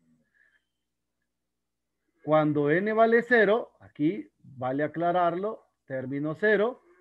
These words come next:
eh, la diferencia aquí es un tres.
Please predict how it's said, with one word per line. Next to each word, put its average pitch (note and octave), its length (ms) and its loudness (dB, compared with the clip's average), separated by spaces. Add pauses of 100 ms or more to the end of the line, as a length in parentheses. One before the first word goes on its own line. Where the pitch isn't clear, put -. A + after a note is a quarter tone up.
(540)
eh, C#3 180 -4
la C#3 160 0
diferencia C#3 560 -6
aquí F3 160 -8
es F#3 60 -4
un E3+ 200 -8
tres. F#3+ 400 0